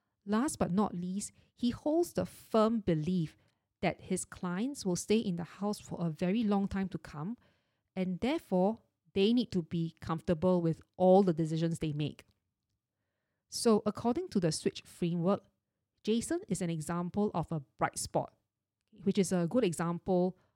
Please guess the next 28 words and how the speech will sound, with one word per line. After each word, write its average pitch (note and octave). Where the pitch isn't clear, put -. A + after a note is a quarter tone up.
um, D#3+
of E3+
things. E3
He's B3+
a B3+
person D4
who F#3
doesn't G3
resist F3+
change F#3+
because G#3+
he G#3
sees D#4
the E3
change F3
not C4+
as F3
something F#3+
threatening, F3
but G3
an F#3
opportunity G#3+
to E3
challenge F#3
his D#3+
own G3
professional F3+
competence, D#3+